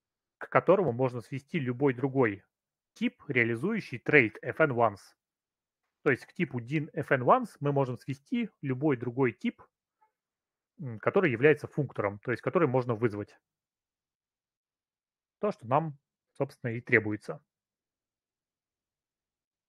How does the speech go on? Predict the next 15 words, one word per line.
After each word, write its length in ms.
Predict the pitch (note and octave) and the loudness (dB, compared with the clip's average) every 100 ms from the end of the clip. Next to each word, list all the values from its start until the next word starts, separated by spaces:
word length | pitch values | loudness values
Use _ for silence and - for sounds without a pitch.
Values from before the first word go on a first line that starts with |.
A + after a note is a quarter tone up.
| _ _ _ _ | _ _ _ _
И 140 | A3 | -6
помимо 360 | - B2+ A#2 C#3 | 0 0 2 2
этого 260 | A#3+ A#2+ | 2 0
мы 180 | G#2+ D#3 | 0 -2
все 200 | - C3+ | 0 4
это 180 | D#3+ C3+ | 4 4
упаковали 440 | A2 A#2+ A2+ E3+ | -2 0 4 6
в 120 | C3 A2+ | 6 2
обертку 360 | A2 D3 - | 2 2 0
box. 520 | B2 A#2+ A2+ - - _ _ _ _ _ - | -4 0 -2 -4 -20 _ _ _ _ _ 0
Box — 320 | C#3 A#3 - | 4 4 4
это 160 | E3+ C3 | -6 -2
просто 300 | C#3+ D3 E3 | 0 0 0
умный 360 | D#3+ G#3 D3 B2 | -4 -2 -2 0
указатель, 560 | - C#3 A#3+ F3+ E3+ | 4 4 4 2 0